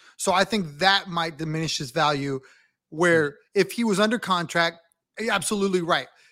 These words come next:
Speaker 1: Now you've got, okay, he's locked up. He's not going anywhere.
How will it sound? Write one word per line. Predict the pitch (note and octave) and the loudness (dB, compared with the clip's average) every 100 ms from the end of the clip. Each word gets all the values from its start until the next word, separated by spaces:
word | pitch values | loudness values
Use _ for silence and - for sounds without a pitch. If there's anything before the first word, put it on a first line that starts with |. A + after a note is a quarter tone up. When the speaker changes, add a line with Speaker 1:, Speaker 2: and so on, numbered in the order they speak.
| _ - | _ -2
Speaker 1:
Now | F3 G3 | 2 2
you've | E3+ E3+ | 2 -4
got, | F#3 D#3+ D#3 | -2 -2 -2
okay, | F3+ - D#3 | -8 -4 -4
he's | D#3+ | -2
locked | E3 F3 - | 2 2 4
up. | F#3+ E3 | 0 0
He's | D#3 | -2
not | E3+ D#3+ C3 | -2 -2 -2
going | E3+ D#3+ | -4 -2
anywhere. | D3+ D3 C#3+ C3+ | -2 -2 -2 -4